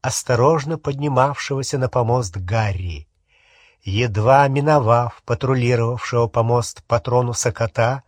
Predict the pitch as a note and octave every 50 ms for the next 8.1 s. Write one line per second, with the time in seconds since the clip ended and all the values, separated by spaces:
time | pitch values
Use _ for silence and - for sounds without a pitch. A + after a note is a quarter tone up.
0 | _ _ _ _ _ _ _ _ _ _ _ _ _ - A2+ B2 A#2+ - C3+ B2+
1 | - - D#3+ D#3+ C#3 - - - D#3 D#3 D#3 D#3 D3+ - _ _ _ _ _ _
2 | - B2+ C3 - - - _ _ C3+ C#3 C3+ A2 A2 A#2 C3+ C#3+ C3+ C3+ C#3+ C#3+
3 | C#3 - - - C3+ C3+ A#2+ D3 C#3+ C3+ - - A#2 G#2+ G#2+ G#2 G#2 G#2+ G#2 -
4 | _ _ _ _ _ _ _ _ _ _ _ _ _ _ _ _ - G#2+ A2 -
5 | - B2+ A#2+ A2+ A2 A#2+ D#3 E3 D3+ - - - E3 D3+ E3 E3+ F3 F3 - -
6 | - C#3+ - - - A#2 G#2 B2 C#3 D3 D#3+ E3 D#3+ - _ _ _ _ C#3 D#3
7 | D#3+ E3+ E3+ E3 C3 F#2+ F#2+ G#2 G#2+ G#2+ G#2 G2+ _ - A2 G#2+ A2 A2 A2+ A2
8 | -